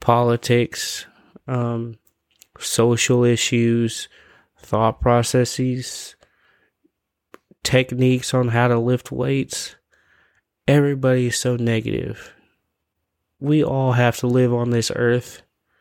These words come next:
And some of you rich folks might fly to Mars, I don't know. But let's all enjoy our time here.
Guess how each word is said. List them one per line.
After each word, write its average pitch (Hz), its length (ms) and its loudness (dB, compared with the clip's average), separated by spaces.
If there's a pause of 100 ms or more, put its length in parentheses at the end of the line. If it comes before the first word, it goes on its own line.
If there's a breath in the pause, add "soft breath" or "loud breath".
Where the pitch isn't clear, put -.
(1160)
And 139 300 -8
some 127 260 0
of 123 80 0
you 123 100 2
rich 123 240 2
folks 123 380 0
might 123 460 -4
fly 120 280 2
to 120 80 -2
Mars, 120 440 2
I 120 120 2
don't 113 180 -2
know. 113 280 -2 (2250)
But 127 120 2
let's 135 260 2
all 151 240 4
enjoy 131 420 4
our 127 60 2
time 143 360 0
here. 127 340 -2